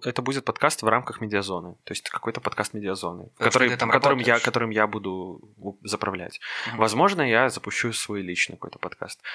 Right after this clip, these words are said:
Speaker 1: Но я точно хочу разговаривать с людьми, не подкаст, где я буду что-то рассказывать. Э, э, не, окей.
Speaker 2: Ты
Speaker 1: У
Speaker 2: же
Speaker 1: меня, у
Speaker 2: журналист.
Speaker 1: меня, у меня с подругой была идея, мы начали даже прорабатывать там, даже на-, записали сценарий первого выпуска, а, сто-
Speaker 2: Сценарий выпуска? Вообще не знаю, что
Speaker 1: Так
Speaker 2: это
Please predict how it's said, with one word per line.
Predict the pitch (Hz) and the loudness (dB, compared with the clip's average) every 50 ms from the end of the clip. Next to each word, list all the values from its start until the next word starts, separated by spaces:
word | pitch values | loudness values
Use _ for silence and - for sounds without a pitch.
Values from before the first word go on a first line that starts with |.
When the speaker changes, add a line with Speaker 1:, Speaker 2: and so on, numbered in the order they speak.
| - - | -4 0
Speaker 1:
Но | 123 139 | 2 2
я | 170 | 4
точно | - - 220 220 - 202 | 4 4 4 4 2 2
хочу | - - 143 - - - 143 147 147 139 135 131 120 110 107 | 0 0 2 4 4 4 4 2 2 2 2 0 0 0 0
разговаривать | 113 117 117 123 127 123 123 120 | -2 -2 0 2 2 4 2 2
с | - - | 0 -2
людьми, | 120 110 120 147 175 202 - _ _ _ _ - - _ _ _ _ _ - | -4 -4 -2 -4 -6 -6 -8 _ _ _ _ -20 -20 _ _ _ _ _ -10
не | 107 107 107 110 110 107 107 107 104 | -6 -2 0 2 2 4 4 4 2
подкаст, | - - - - 151 151 135 | 2 0 2 2 2 2 2
где | 131 110 113 | 0 0 2
я | 107 104 | 2 2
буду | 101 104 101 98 | 2 0 0 -2
что-то | - - 98 - - | -2 -2 -2 -4 -4
рассказывать. | 101 - - - 92 98 98 98 101 - _ _ - - - - - - - | -4 -4 -4 -4 -6 -6 -6 -10 -12 -14 _ _ -18 -16 -14 -14 -14 -14 -2
Э, | - 131 | 0 2
э, | 131 123 135 143 139 | 2 4 2 0 2
не, | 147 151 123 95 - | 2 2 2 2 0
окей. | 127 127 - 123 98 85 - - - _ _ _ _ _ | 0 2 2 2 2 2 -2 -12 -20 _ _ _ _ _
Speaker 2:
Ты | - 127 | -2 0
Speaker 1:
У | 127 | 2
Speaker 2:
же | 127 131 | 2 4
Speaker 1:
меня, | 135 143 | 2 2
у | 139 | 2
Speaker 2:
журналист. | 113 143 139 139 | 2 2 2 4
Speaker 1:
меня, | 156 175 185 180 170 160 143 95 107 104 | 6 6 8 8 6 6 4 2 -2 -8
у | 110 | -8
меня | 123 131 135 147 156 151 147 143 139 135 | -6 -4 0 2 4 4 4 4 2 2
с | - - | 0 0
подругой | - 139 127 - 175 190 175 156 135 117 113 107 | 0 0 0 2 0 2 4 4 4 4 2 0
была | - 104 117 127 131 123 117 110 | -2 -2 0 2 4 4 4 4
идея, | 104 120 151 165 143 | 2 2 2 2 2
мы | 123 | 2
начали | 117 117 110 - - 104 101 | 2 2 2 2 0 -2 -2
даже | 98 104 98 - | -2 -2 -2 -2
прорабатывать | - - 104 101 104 101 113 110 107 101 95 - | 0 0 0 2 2 4 4 2 2 2 -2 -2
там, | 101 95 90 87 90 | -4 -4 -4 -4 -2
даже | 90 104 101 101 | 2 2 2 2
на-, | 98 101 95 - | 2 -2 -2 -4
записали | 95 104 - - - 113 107 | -4 -4 -2 0 2 2 2
сценарий | - - - 107 101 101 101 98 | 0 -2 -2 -2 -2 -2 -2 -2
первого | - 101 95 95 95 104 | -2 -2 -2 -2 -2 -2
выпуска, | 143 170 - 151 - - - 113 - - - - - - - - | -2 -2 -2 -2 -2 -2 -2 -4 -4 -4 -6 -6 -6 -8 -4 0
а, | 107 104 101 101 98 98 98 98 95 | 2 2 4 2 2 2 0 0 0
сто- | - - - - 120 | 0 0 0 0 0
Speaker 2:
Сценарий | - 175 175 170 190 196 208 202 190 | 0 2 2 2 2 4 4 4 4
выпуска? | 156 156 175 208 220 208 175 156 147 - | 4 4 4 2 2 2 0 0 4 4
Вообще | 139 143 139 - - 202 202 | 4 4 4 2 2 2 2
не | 190 | 2
знаю, | 180 165 160 156 156 | 2 4 4 4 4
что | 151 156 | 4 4
Speaker 1:
Так | 165 151 | 4 4
Speaker 2:
это | 151 | 4